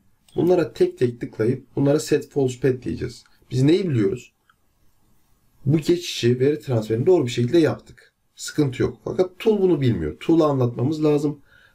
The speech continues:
Tool'a anlatmanın yolu da şu bir yolu. Set false pet deyip starting to end point. Şimdi start end point derseniz yalnızca bunun için constraint girer. Şu en üstteki için. Source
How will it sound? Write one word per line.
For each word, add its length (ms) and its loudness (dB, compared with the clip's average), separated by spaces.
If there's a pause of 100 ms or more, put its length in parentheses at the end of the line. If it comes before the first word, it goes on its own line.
(120)
Tool'a 320 2
anlatmanın 540 -2
yolu 220 0
da 80 0
şu 420 -2
bir 80 -6
yolu. 380 -2 (140)
Set 360 -2
false 320 -2
pet 280 -2
deyip 260 0 (340)
starting 600 -6 (380)
to 180 -2
end 300 0
point. 240 -4
Şimdi 200 -16
start 540 -4 (160)
end 180 -2
point 400 -4
derseniz 460 -4
yalnızca 480 -2 (500)
bunun 160 2
için 320 -2
constraint 480 -8
girer. 120 -10
Şu 200 -8
en 80 -4
üstteki 360 -8
için. 360 -4 (2250)
Source 400 0